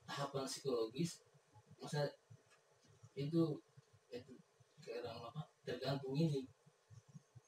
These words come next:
Di satu sisi kadang membahagiakan, di satu sisi pada hal-hal tertentu kadang menjadi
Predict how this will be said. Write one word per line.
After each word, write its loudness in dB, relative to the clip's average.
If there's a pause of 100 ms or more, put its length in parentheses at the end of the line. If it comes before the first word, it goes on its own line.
(240)
Di -14
satu -2
sisi -4
kadang 0
membahagiakan, 0
di -4
satu -2
sisi -4 (1400)
pada -2
hal-hal -4
tertentu -2
kadang 2 (400)
menjadi -2